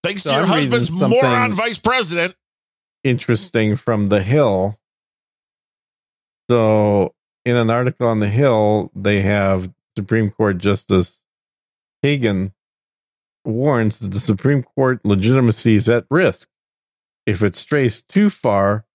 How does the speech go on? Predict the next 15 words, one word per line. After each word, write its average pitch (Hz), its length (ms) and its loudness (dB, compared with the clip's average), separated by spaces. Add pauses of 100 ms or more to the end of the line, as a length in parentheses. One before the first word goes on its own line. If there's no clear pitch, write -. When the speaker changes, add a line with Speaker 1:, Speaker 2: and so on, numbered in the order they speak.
(340)
Speaker 2:
from 107 140 -2
public 98 360 -4
sentiment. 110 480 -2 (800)
The 107 160 0
job 196 320 0
of 156 120 -4
the 120 80 -4
Supreme - 420 -2
Speaker 1:
<laughs> - 60 -4
Speaker 2:
Court 139 300 0 (100)
is 110 300 -2
to 113 220 2
follow 135 380 0
public 120 380 -4
sentiment 95 680 -2